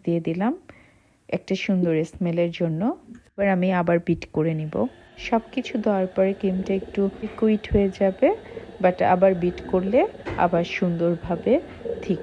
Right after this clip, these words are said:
হয়ে যাবে। আমি আবার একটু বিট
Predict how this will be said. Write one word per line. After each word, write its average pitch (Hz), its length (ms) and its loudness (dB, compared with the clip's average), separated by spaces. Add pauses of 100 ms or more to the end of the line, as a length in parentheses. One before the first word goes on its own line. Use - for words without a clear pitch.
হয়ে 143 200 -2 (100)
যাবে। - 280 -4 (2250)
আমি 185 140 2 (120)
আবার 180 260 2
একটু - 160 -4 (100)
বিট 190 140 0